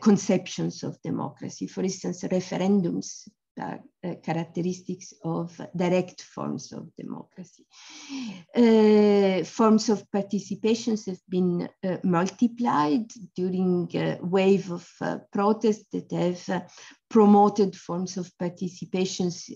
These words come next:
in the schools, in the neighborhoods, uh, in many, uh, public services and so on, but also more recently experiments like, uh, the participatory budgeting or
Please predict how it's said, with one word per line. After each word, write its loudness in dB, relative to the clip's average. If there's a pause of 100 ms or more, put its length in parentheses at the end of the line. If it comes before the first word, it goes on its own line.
in -2
the -2
schools, 2
in -4
the -4
neighborhoods, -4
uh, -2 (140)
in 2
many, -2 (120)
uh, -6 (140)
public 2
services -6
and -6
so -4
on, 2 (300)
but 2
also 4
more 4
recently -4
experiments -2
like, 0 (100)
uh, -2
the -6
participatory -6
budgeting -6
or -6